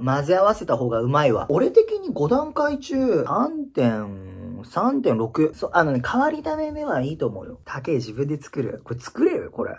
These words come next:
三点六ぐらいかな。え、これ絶対手書きだと思うんだけど、違うかな、これ。手書きだよね。えー。スタバでハブはグッドデーって調べていい？これと全く同じ人いるのかな？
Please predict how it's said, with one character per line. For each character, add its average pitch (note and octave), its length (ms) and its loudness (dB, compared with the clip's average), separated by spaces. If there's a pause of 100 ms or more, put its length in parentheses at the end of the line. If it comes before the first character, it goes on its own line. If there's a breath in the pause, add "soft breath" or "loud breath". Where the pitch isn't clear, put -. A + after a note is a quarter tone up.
三 G#3 240 -4
点 B2+ 160 -4
六 G#2 280 -6
ぐ D#3 100 -2
ら - 100 0
い - 20 -4
か G2 140 -12
な。 F2+ 460 -12
え、 - 80 -12
こ - 100 -10
れ - 60 -10
絶 - 240 -8
対 G#3+ 240 0
手 B3+ 100 0
書 B3+ 140 4
き C4 80 -4
だ B3+ 100 2
と F#3 80 -2
思 B2 140 2
う - 20 0
ん A2+ 40 0
だ G#2+ 100 -6
け G2+ 60 -12
ど、 F#2 40 -10
違 F#2 40 -12 (260)
う F4 200 -2
か A#2+ 120 4
な、 G#2+ 80 -2
こ G2 140 -8
れ。 F#2+ 60 -8 (640)
手 C#3+ 120 0
書 - 160 -2
き E4+ 120 -14
だ F4+ 80 0
よ D4 140 0
ね。 G#2 100 -10 (640 loud breath)
え - 20 -8
ー。 A#2+ 1300 -4
ス - 160 -16
タ E3+ 160 2
バ G3 80 2
で - 80 2
ハ - 160 2
ブ D3+ 140 0
は F3+ 100 6
グ G3+ 140 -2
ッ G#3 80 -8
ド D3+ 100 0
デ A2+ 120 2
ー - 20 0
っ G#2 40 -2
て G#2+ 60 -10
調 A#2+ 180 -2
べ G#2+ 80 -6
て F#2+ 80 -10
い F2 100 -8
い？ - 20 -14
こ - 100 -10
れ F#3 80 -6
と A3+ 80 0
全 G#3 160 0
く G#3 100 -2
同 A3 240 -2
じ G#3+ 120 -8
人 - 140 -8
い D#3 120 -2
る G3 120 -4
の D3+ 100 -4
か A2 80 -8
な？ G2 80 -10